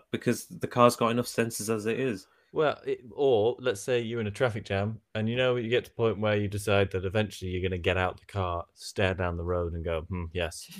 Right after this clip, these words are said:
Speaker 2: there's still a traffic jam." What if you could just
Speaker 1: <laughs>
Speaker 2: deploy your drone, nip on ahead,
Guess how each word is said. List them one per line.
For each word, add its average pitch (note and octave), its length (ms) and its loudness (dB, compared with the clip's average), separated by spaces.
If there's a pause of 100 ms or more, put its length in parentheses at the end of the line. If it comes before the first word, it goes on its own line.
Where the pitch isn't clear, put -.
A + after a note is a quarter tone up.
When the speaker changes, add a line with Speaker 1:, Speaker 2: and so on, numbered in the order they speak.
(260)
Speaker 2:
there's F#2 180 2
still G2 280 2
a E2+ 60 -2
traffic - 420 -2
jam." E2 260 -12 (380)
What B3 260 6
if C3 100 0
you C3+ 80 4
could B2 140 -2
just B2+ 160 2
Speaker 1:
<laughs> A#2 80 -2
Speaker 2:
deploy B2+ 240 6
your A2+ 140 4
drone, G2 520 2 (140)
nip G#2+ 340 -2
on G2+ 140 4
ahead, F#2+ 440 0